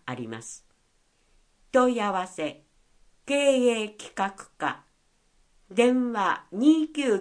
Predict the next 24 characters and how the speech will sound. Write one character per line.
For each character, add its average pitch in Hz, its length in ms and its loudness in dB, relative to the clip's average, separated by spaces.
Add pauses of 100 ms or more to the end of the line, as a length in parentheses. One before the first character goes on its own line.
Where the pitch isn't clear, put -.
(120)
九 240 320 2
八 - 480 -8
九 294 400 2
零 208 480 0
二 220 420 -2
七。 139 420 -6
デ 240 60 -18
ィ 262 40 -16 (180)
ー 302 40 -20
ブ 285 140 -16
イ 262 120 -16
被 254 200 -10
害 262 260 -4
者 139 200 -8
の 135 180 -8
相 180 360 0
談、 135 500 -4
支 - 280 0
援 277 320 4
窓 240 320 6
口 175 300 -4
の 214 360 0
変 156 280 -2
更。 113 640 -2